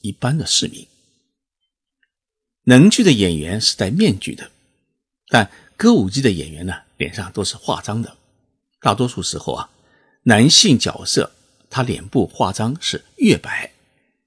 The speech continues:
表示这个角色的身份是越尊贵。由于是市民艺术，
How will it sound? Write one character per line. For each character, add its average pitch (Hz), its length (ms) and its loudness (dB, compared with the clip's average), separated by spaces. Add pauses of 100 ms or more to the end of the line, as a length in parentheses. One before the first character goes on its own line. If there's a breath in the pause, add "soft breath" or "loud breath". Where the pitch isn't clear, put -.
(240)
表 78 200 -4
示 - 240 -6 (220 soft breath)
这 131 100 0
个 120 80 -2
角 - 300 -4
色 - 140 -2
的 - 80 -6
身 160 260 -2
份 - 180 -6 (140)
是 - 280 -10
越 - 180 -2
尊 101 260 -6
贵。 - 280 -8 (1300)
由 131 180 8
于 160 140 6
是 135 320 4
市 202 180 4
民 147 180 6
艺 147 140 2
术， - 320 -6